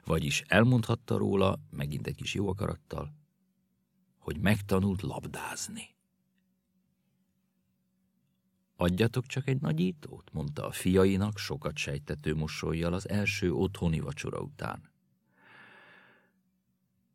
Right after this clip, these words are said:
„Van egy betanított hangyám.” „Hol?”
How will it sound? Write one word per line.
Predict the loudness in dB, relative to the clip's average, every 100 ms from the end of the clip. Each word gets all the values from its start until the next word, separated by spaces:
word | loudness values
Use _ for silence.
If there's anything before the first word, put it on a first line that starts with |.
| _ _ _ 2
„Van | 4 4
egy | 0
betanított | -2 -6 -8 -10 -10 -12 -14
hangyám.” | -10 -8 -8 -6 -2 -2 -4 -12 _ _ _ _ _ _ _ _ _ _ _ _ _ _
„Hol?” | 0 2 2 0